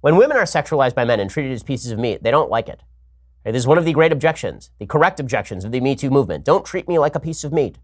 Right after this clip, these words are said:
Don't sexualize me. Don't treat me as though I'm just a sexual object." Fair enough, correct.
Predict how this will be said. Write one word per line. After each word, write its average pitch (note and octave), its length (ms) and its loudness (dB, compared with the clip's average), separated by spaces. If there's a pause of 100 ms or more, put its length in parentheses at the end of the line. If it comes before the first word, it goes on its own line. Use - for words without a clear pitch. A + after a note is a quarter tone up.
Don't E3 180 2
sexualize C3+ 580 0
me. G#2+ 260 -6 (200)
Don't D3+ 200 4
treat F#3+ 240 -4
me C#3 100 -2
as A#2 100 -4
though B2+ 120 2
I'm B2 140 0
just - 180 -8
a C3+ 40 -12
sexual C3 340 -4
object." - 280 0 (520)
Fair G#3+ 180 4
enough, E3+ 260 0 (120)
correct. D3 360 0